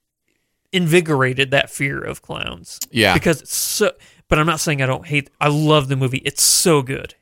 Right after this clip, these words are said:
Speaker 1: And a lot of it has to do with him.
Speaker 2: Oh, yeah. No, it's, it's definitely great.
Speaker 1: Yep.
Speaker 2: Uh, in at my number eight, uh, from The Post, just kidding.
Speaker 1: <laughs>
Speaker 2: Uh, actually from The Shape of Water,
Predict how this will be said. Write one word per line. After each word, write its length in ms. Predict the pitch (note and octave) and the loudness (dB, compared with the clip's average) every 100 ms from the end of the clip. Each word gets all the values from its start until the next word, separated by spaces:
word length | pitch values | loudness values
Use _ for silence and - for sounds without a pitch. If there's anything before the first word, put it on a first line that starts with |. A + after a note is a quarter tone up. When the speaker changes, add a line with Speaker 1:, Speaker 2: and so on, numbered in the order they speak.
| _ | _
Speaker 1:
And 140 | E3 D#3 | 0 2
a 80 | D3 | 2
lot 240 | D3 C#3 | 4 2
of 80 | C3+ | 0
it 20 | |
has 200 | C#3+ C3+ | -4 -10
to 60 | - | -12
do 100 | - | -18
with 100 | - | -18
him. 240 | - - _ _ | -20 -20 _ _
Speaker 2:
Oh, 100 | B2+ | -2
yeah. 220 | A2+ D#2 E2 _ | 0 -2 -6 _
No, 200 | A2+ G#2+ | -2 -2
it's, 200 | G2+ - - | -2 -6 -6
it's 260 | A2+ - | -6 -4
definitely 420 | A2+ G#2 G#2 G2 | -4 -6 -8 -12
great. 320 | F2+ F#2+ F2+ - - - _ _ | -6 -6 -6 -10 -20 -20 _ _
Speaker 1:
Yep. 200 | E3 - _ - | -6 -6 _ 0
Speaker 2:
Uh, 320 | C#3 C#3 C#3 | 2 2 0
in 320 | F#3+ F#3+ G#3 | 0 0 2
at 300 | G3+ D3 D#3+ | 2 4 4
my 220 | F#3 C#4 F4 | 4 2 4
number 300 | F3 B2+ - | 2 2 2
eight, 560 | A#2 C#3+ - - - - | 0 0 -2 -6 -8 -4
uh, 160 | B2 A#2 | 0 0
from 240 | - G#3 | 0 0
The 60 | F#3+ | 0
Post, 600 | - A#3 A2 G2+ - - | 2 2 2 0 -6 -12
just 180 | - - | -16 -10
kidding. 200 | F#2 F#2+ | -10 -10
Speaker 1:
<laughs> 100 | - | 0
Speaker 2:
Uh, 840 | E3+ C3+ F3+ G#3 D3 D3 C#3+ C#3 C3+ - | 4 6 6 6 6 6 6 4 0 -6
actually 560 | A2+ C3 F2+ F3 - F3 | -6 -2 0 0 0 -2
from 480 | - - C3 B2 A#2+ | -2 0 2 2 -2
The 60 | |
Shape 220 | A#2 D3 B2+ | -2 -4 -6
of 120 | G#2+ | -4
Water, 520 | B2 D#3+ F#2+ F#2+ C#3 | 0 2 2 -2 -6